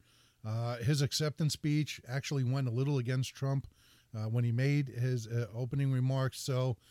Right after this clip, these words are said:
uh, I think he's a, a, a fair judge. I think he plays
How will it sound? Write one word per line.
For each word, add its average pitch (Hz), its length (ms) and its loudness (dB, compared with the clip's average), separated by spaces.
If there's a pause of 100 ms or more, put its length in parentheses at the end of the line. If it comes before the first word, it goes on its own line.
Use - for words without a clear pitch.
(420)
uh, 113 180 -8
I 139 120 2
think 156 260 2
he's 135 240 0
a, 110 640 -4
a, 117 60 -2
a 107 40 -2 (640)
fair 160 300 2
judge. 165 340 2
I 123 80 2
think 120 180 0
he 127 60 0
plays 123 540 0